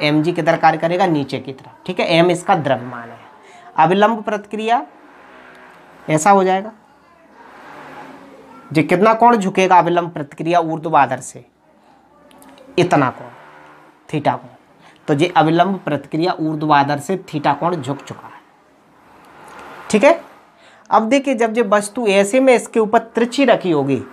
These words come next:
तो ये क्या नीचे की तरफ फिसलने की कोशिश करेगी, ये क्या होगा, नीचे के लिए फिसलेगी। जै-,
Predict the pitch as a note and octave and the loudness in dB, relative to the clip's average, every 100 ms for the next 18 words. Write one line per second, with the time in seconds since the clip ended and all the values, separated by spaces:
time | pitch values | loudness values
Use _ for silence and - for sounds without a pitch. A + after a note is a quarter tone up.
0 | - - - G3+ F3 G3+ A#3+ A#3 F#3+ G3+ | -20 -20 -6 -2 2 2 4 4 4 4
1 | B3 B3 A#3+ B3 A#3+ - D#3 F3+ F3+ A3 | 2 -2 0 0 -2 -6 -4 -2 2 2
2 | A#3 A#3+ F#3 F3 F3+ - C3 A#2+ B2 C3 | 2 0 0 0 -4 -6 -6 -6 -10 -16
3 | - _ _ - - - - - - B2+ | -20 _ _ -20 -20 -20 -20 -20 -12 0
4 | F3 G3+ G3 F3+ B3 E3+ - D#3 E3 G#3 | 2 4 4 4 2 0 0 2 4 2
5 | G#3 G#3+ A#3 A#3+ - D#3+ E3 D3+ B2+ C3+ | 4 4 4 0 -4 -4 0 0 0 -4
6 | B2 - - - - - B2+ C#3 G#3 | -14 -20 -20 -20 -20 -20 -4 0 0